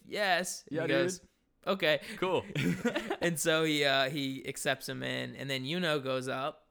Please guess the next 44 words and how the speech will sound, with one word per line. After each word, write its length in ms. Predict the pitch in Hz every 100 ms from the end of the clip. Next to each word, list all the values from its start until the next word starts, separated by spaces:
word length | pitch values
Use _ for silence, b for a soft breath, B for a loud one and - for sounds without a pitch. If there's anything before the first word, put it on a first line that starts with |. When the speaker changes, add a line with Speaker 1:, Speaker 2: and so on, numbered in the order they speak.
| _ _
Speaker 1:
and 640 | 131 127 131 127 127 123 - _ -
every 320 | 139 143 147
single 280 | - 147 135
captain 500 | 147 131 131 143 147
wanted 280 | 135 123 123
him. 200 | 127 131
Speaker 2:
They 180 | 107
all 180 | 101 92
want 260 | 92 87 85
him. 100 | 78 - - _ _
Speaker 1:
So 480 | - 151 139 139 127
he 280 | - 185 190
chooses 800 | - 139 123 127 131 151 190 - _ _ _
the 80 | 139
Golden 380 | 127 131 170
Dawn 360 | 175 135 127 135
Speaker 2:
Of 60 | 131
Speaker 1:
because 240 | - 135
he 80 | 127
thinks 340 | 78 139 131
Speaker 2:
course. 60 | -
Speaker 1:
it 40 |
will 160 | 139 131
be 200 | 131 123
the 300 | 123 123 127 -
quickest 480 | - 165 165 -
path 520 | - 156 131 123 117 - _ _
to 100 | -
the 80 | 131
Wizard 380 | 123 120 120 117
King. 420 | 139 127 120 123 b b b
So 100 | -
that's 180 | 156 196
something 240 | 208 185
we 80 | 165
kinda 260 | 160 143 139
glanced 500 | 131 135 131 127 -
over, 360 | 135 123 120
is 160 | 123 127
that 220 | 123 127
what 240 | - 139 - _ _ _
keeps 260 | - 175 -
them 220 | 147 135
together, 680 | 131 120 147 147 123 127